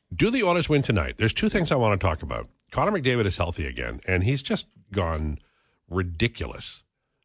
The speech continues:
What's, what's more upswing than ridiculous? Redonkulous?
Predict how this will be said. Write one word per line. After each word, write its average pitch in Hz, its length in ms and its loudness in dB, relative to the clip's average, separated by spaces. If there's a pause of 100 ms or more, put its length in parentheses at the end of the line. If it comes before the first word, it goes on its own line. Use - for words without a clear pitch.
(240)
What's, 170 240 0
what's 190 260 0
more 143 420 4 (200)
upswing 107 920 0
than 85 120 2
ridiculous? 78 560 -2
Redonkulous? 107 800 0